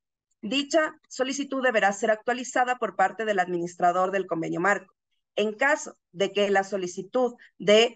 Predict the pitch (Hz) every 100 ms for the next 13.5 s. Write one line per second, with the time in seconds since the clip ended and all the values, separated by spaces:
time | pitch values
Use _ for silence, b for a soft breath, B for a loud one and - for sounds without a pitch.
0 | - 214 214 196 185 180 175 175 247 240
1 | 226 226 180 - 185 247 262 269 - 170
2 | - B - 202 226 226 220 214 208 202
3 | 233 226 196 175 175 175 180 202 202 254
4 | 247 254 262 - b _ - 233 233 220
5 | 240 262 294 311 269 247 - 302 - -
6 | 240 247 240 220 202 196 208 - 214 214
7 | 226 214 208 - 180 175 175 190 196 190
8 | 190 190 190 226 226 208 196 180 - 190
9 | 190 _ _ 190 170 143 - - _ _
10 | _ _ _ _ _ _ _ _ _ _
11 | _ _ _ _ _ _ _ _ _ _
12 | _ _ _ B 277 B B 196 208 302
13 | 285 277 240 202 214